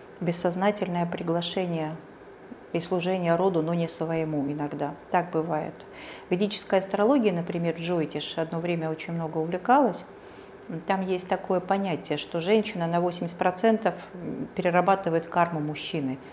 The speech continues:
Это по Джойтиш, да, вот ведическая астрология. Но на примерах работ системных, где я видела, что это взаимный процесс.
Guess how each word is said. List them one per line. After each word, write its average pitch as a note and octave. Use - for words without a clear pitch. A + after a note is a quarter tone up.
Это F#3
по -
Джойтиш, D#3+
да, F3
вот D3+
ведическая D3+
астрология. D3
Но G3
на F#3
примерах F#3+
работ G#3
системных, D#3+
где D#3+
я D#3+
видела, D#3
что -
это C4+
взаимный C#4+
процесс. -